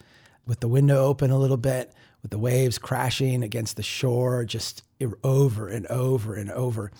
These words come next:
What a magical place. Like, really, what a magical place. But I had this concern, you know, what, what do I have to offer? One of, one of the things that I was asked to do was take part in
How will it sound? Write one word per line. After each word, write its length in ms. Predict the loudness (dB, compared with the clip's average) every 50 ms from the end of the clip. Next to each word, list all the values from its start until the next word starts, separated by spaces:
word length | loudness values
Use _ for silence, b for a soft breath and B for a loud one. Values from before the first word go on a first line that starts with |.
| b b b b b b b b
What 120 | 4 4 6
a 40 |
magical 460 | 6 4 2 2 0 0 0 0 -2 -4
place. 440 | -4 -4 -4 -4 -6 -8 -10 -10
Like, 140 | -8 -8 -6 -4
really, 540 | 0 2 2 2 2 0 -2 -6 -10 -14 _ _
what 300 | -4 -2 -2 -2 -2 -6 _ _ -4
a 80 | -2 -2
magical 400 | -2 -2 -4 -6 -8 -8 -10 -12
place. 440 | -12 -12 -12 -12 -12 -12 -14 -16 _ _ _ _ _ _ _ _ _ _ _ _ _ _ _ _ _ _ _ -20 _ _ _ _ b b b b b b b b b
But 100 | 8 8
I 40 |
had 120 | 10 10 10
this 260 | 8 6 4 0 -8 _ _ _ _ 0
concern, 540 | 2 2 4 4 4 2 2 0 -4 -4 -2
you 120 | -2 -2
know, 140 | -2 -4 -4
what, 280 | 0 0 0 0 -2 _ -12
what 360 | -2 2 4 4 4 2 -4 _ _ -6
do 180 | 0 0 0 0
I 160 | 0 -2 -2
have 380 | -2 -2 -2 -4 -6 -10 -10 -12
to 100 | -12 -6 -2
offer? 320 | 0 0 0 0 -4 -2 2
One 140 | 6 6 6
of, 160 | 6 4 B B B B B B
one 120 | B 6 8
of 80 | 8
the 80 | 6 6
things 260 | 4 4 4 4 4
that 100 | 4 4
I 120 | 2 2 2
was 200 | 0 -2 -2 -4
asked 360 | -4 -4 -4 -4 -4 -4 -4 -4
to 80 | -4
do 280 | 0 0 0 0 -2 -2
was 400 | -2 -4 -4 -4 -6 -8 -12 _ -18 -20 -20 _ _ _ _ _ _ -2
take 180 | -2 -2 -2
part 320 | -2 -2 0 0 2 2 0
in 340 | -2 -4 -4 -4 -4 -6